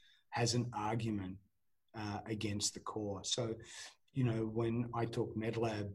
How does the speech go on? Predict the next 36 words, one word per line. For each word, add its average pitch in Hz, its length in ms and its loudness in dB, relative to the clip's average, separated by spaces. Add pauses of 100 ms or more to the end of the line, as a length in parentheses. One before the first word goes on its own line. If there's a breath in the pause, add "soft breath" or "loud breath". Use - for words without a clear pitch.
(140)
more 110 440 -2
in 101 260 -2
the 98 300 -2
medical 123 400 0
sense 101 420 -2
and 98 100 -6
people 98 320 -6
ask 98 260 -6 (100)
who 95 140 -4
we 95 100 -4
do, 117 400 4 (600 loud breath)
you 120 100 0
know, 107 140 0
first 120 260 0
and 104 120 -4
foremost, 110 340 -4
we're 104 80 0
a 101 60 -4
delivery 117 320 2
platform 104 440 -4
company 98 380 -6
that 98 180 -6
specializes 101 800 -4
in 104 120 -2
oncology-related 98 1000 -6
diseases. - 720 -8 (760 loud breath)
Um, 104 580 0
and, 117 440 2
uh, 127 200 0
that 113 260 -2 (360)
sums 110 460 6
up, 104 240 -4
let's 101 240 -4
call 104 300 -2
it 101 80 -2
our 101 200 -2